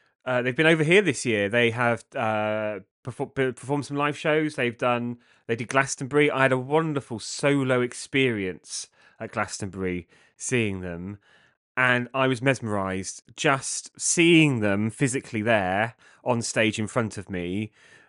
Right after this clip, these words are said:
uh, which is one of the wonderful things that you can do at Glastonbury. Uh, not to rub it in, uh,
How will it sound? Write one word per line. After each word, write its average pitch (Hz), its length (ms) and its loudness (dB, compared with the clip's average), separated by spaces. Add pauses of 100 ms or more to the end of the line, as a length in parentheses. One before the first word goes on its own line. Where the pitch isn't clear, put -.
(180)
uh, 107 220 -2
which 117 220 -6
is 110 80 -10
one 123 100 -4
of 117 60 -4
the 113 80 -4
wonderful 110 320 -4
things 107 260 -6
that 101 160 -8
you 104 160 -8
can 98 140 -16
do 107 140 -4
at 92 60 -8
Glastonbury. 98 760 -10 (220)
Uh, 98 220 -4
not 95 160 -10
to 101 80 -12
rub 98 180 -2
it - 80 -4
in, 98 260 -4 (280)
uh, 95 340 -6